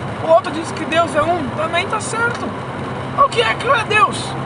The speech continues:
O que é Deus? Deus não pode ser definido por um numeral. Deus é um, ele é um lugar. Aqui ele se apresenta como um lugar. Ele é o lugar. Aqui nós temos a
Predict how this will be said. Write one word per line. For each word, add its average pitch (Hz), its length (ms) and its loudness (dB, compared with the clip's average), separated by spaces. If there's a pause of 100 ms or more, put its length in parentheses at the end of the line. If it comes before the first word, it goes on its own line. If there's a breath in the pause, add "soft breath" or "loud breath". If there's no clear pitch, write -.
O 403 60 -4
que - 180 -2
é 427 120 2
Deus? 403 460 0
Deus 370 200 -2
não 392 180 2
pode 403 240 2
ser 349 120 -4
definido 370 460 -4
por 381 140 4
um 381 60 8
numeral. 370 480 2 (1400 loud breath)
Deus 403 240 0
é 392 80 6
um, 440 280 4 (200)
ele 359 160 4
é 392 80 8
um 415 140 4
lugar. 349 500 6 (340)
Aqui 427 460 2
ele 320 120 0
se - 120 0
apresenta 294 420 0
como 392 320 0
um 427 120 4
lugar. 359 440 6 (1900)
Ele 302 220 -2
é 320 100 0 (140)
o 427 240 8
lugar. 233 460 0 (2250)
Aqui - 320 4
nós 403 220 4
temos 359 500 0
a 349 120 4